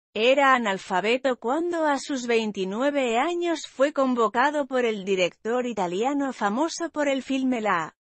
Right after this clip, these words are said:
Batalla de Argel. Según múltiples entrevistas documentadas en diferentes medios,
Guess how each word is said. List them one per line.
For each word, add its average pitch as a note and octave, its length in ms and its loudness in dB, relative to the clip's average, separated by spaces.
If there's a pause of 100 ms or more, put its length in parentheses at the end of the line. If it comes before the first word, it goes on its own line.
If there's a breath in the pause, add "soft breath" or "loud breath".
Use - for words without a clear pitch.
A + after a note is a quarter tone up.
Batalla A#3 640 -2
de E4 100 -4
Argel. A#3 560 -4 (140)
Según G3+ 640 -2
múltiples D4+ 680 -4
entrevistas A3 800 -4
documentadas A#3 920 -2
en A#3+ 180 -2
diferentes A3+ 760 -4
medios, E3+ 840 -2